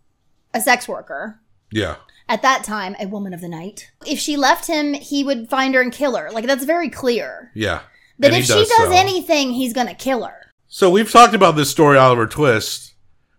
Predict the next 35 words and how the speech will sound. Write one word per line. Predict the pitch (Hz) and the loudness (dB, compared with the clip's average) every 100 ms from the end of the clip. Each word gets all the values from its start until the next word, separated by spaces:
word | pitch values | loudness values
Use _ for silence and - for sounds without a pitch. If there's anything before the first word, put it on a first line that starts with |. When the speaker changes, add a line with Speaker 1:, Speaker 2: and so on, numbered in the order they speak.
| - | -8
Speaker 2:
but | 127 | -4
we | 151 | -2
could | 147 | -2
be | 139 | -2
talking | 127 135 123 | 0 0 0
about, | 120 120 113 | 0 0 0
like, | 104 101 - | -4 -6 -14
ten | - 117 | -8 -8
iterations | 113 110 101 104 110 - 90 | -6 -4 -2 -2 -4 -6 -10
of | 85 80 | -10 -10
it. | 78 _ _ - | -14 _ _ -10
Speaker 1:
Yeah. | 226 175 - _ - | -8 -8 -12 _ -10
Speaker 2:
We're | |
talking | - 117 | -6 -4
about | 110 110 | -4 -4
the | 110 | -4
Roman | 92 101 104 95 | -2 -2 -4 -4
Polanski | 98 95 95 95 - 87 | -6 -4 -6 -8 -10 -10
version | 82 80 80 82 | -8 -10 -10 -12
of | 80 | -14
it. | 80 76 | -14 -14
Speaker 1:
Yes. | 262 233 - - | -8 -8 -8 -10
So | 233 | -6
what | 277 294 | -6 -6
stands | - 294 269 | -8 -6 -4
out | 240 | -4
about | 226 214 196 | -4 -6 -6
this | 220 214 214 | -10 -10 -10
version? | 196 180 156 165 196 208 - | -10 -10 -16 -18 -20 -20 -4
Speaker 2:
I | 131 | 2
like | 139 160 151 | 4 4 2
Ben | 160 151 | -2 -2
Kingsley's | 151 139 131 123 - | -4 -2 0 0 0
performance. | 120 - 123 104 87 - - - - _ | -2 2 2 2 -4 -12 -14 -14 -18 _
Speaker 1:
Mm-hmm. | 277 277 247 196 202 | -4 -4 -4 -10 -16